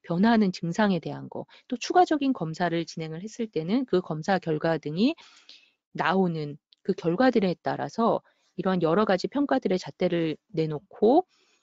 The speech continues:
이제 어떻게 치료 계획을 짤 것인가를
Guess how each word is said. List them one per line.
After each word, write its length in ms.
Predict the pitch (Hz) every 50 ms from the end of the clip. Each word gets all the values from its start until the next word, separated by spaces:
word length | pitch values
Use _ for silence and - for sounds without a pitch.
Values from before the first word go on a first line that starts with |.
| _ _ _ _ -
이제 120 | 180 165 - -
어떻게 420 | - - 214 214 - 320 294 - 302
치료 260 | - - - 311 302
계획을 640 | - - 170 156 156 151 147 - 170 202 240 294 - _ _ _ _
짤 160 | - 277 302
것인가를 720 | - 320 302 - 262 220 185 170 160 147 151 156 151 147